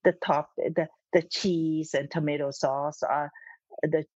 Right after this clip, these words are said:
the giant ecosystem of,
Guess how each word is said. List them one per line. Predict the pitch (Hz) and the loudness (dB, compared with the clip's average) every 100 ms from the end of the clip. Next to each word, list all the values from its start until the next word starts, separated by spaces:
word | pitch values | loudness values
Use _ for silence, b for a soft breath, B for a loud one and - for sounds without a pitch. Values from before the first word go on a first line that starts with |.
| - | 0
the | 160 | 0
giant | - 175 170 165 160 156 160 _ _ _ _ 254 | 2 0 0 -4 -6 -8 -10 _ _ _ _ -2
ecosystem | - 190 - 175 - 175 170 | 0 0 0 -6 -4 -4 -2
of, | 151 156 156 | -2 -2 -2